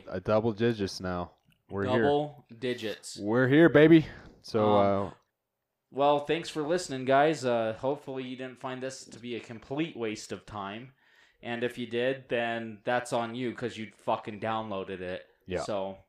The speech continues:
Speaker 1: Exactly.
Speaker 2: um, yeah, uh, if you're liking what you hear, you're hearing, uh, keep downloading. Uh,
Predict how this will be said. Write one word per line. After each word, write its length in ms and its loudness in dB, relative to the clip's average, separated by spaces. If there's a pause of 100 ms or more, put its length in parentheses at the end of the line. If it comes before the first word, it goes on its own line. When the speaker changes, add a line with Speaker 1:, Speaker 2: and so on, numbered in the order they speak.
(140)
Speaker 1:
Exactly. 560 -8 (100)
Speaker 2:
um, 540 -4 (1800)
yeah, 380 2 (180)
uh, 480 -2 (640)
if 140 -20
you're 140 -6
liking 340 -2
what 160 -4
you 80 -6
hear, 260 -14
you're 220 -6
hearing, 420 -6
uh, 320 -6
keep 280 -14 (840)
downloading. 720 -4 (180)
Uh, 300 -10